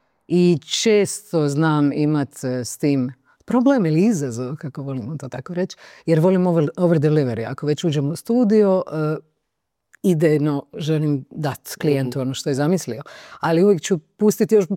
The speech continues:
Speaker 1: par verzija nečega što se meni čini možda da ne bi bilo loše, pa neka biraju. E sad, zavisi gdje snimaš i kod koga snimaš, nekad to izmori tehničare
Speaker 2: <laughs>
Speaker 1: koji su u studiju, ja.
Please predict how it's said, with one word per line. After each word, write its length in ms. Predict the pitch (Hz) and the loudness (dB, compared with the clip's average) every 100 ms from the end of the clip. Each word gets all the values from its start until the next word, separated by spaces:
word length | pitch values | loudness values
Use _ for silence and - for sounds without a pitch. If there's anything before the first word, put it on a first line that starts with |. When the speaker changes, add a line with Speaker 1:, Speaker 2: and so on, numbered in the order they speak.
| - | -8
Speaker 1:
par 300 | - 277 247 | -4 0 2
verzija 420 | 202 220 214 220 | 2 2 4 2
nečega 340 | 208 202 202 180 | 2 2 0 0
što 140 | - | -2
se 120 | 165 | -2
meni 220 | 185 190 165 | 2 2 2
čini 220 | 190 180 | 2 2
možda 280 | 170 147 143 | 0 0 0
da 80 | |
ne 260 | 147 143 156 | 2 2 2
bi 100 | 151 | 2
bilo 240 | 139 139 | -2 -2
loše, 400 | 139 151 180 - 165 - - - | 0 0 0 -2 -4 -8 -20 -10
pa 140 | - 175 | -2 0
neka 280 | 165 143 160 | 0 -2 -2
biraju. 500 | 135 127 135 127 110 - | 0 -2 -2 -4 -8 -10
E 140 | 160 | -8
sad, 380 | 123 - 139 127 _ - - - | -4 -4 -4 -10 _ -20 -18 -4
zavisi 440 | 165 180 185 180 | 0 2 0 0
gdje 220 | 151 202 | 0 0
snimaš 360 | 190 202 190 - | 2 0 0 -2
i 40 | |
kod 140 | 160 165 | -6 -2
koga 240 | 185 160 | -2 -2
snimaš, 500 | - 208 202 185 - 196 - - 185 185 180 180 | 0 0 2 0 -4 -10 -12 -6 -4 0 0 0
nekad 340 | 180 - 156 | 0 -2 -4
to 140 | - 170 | 0 0
izmori 580 | 151 147 170 127 110 101 _ _ _ | 2 2 0 0 -6 -10 _ _ _
tehničare 800 | 165 139 127 143 - 160 143 139 196 - | -4 -4 -6 -6 -2 -2 -2 -4 -10 -16
Speaker 2:
<laughs> 220 | 196 - | -18 -4
Speaker 1:
koji 340 | 180 165 165 | 2 4 4
su 180 | 160 - | 2 -2
u 60 | 170 | -2
studiju, 540 | - 220 202 170 156 | 0 2 2 2 2
ja. 180 | 151 147 | 2 -2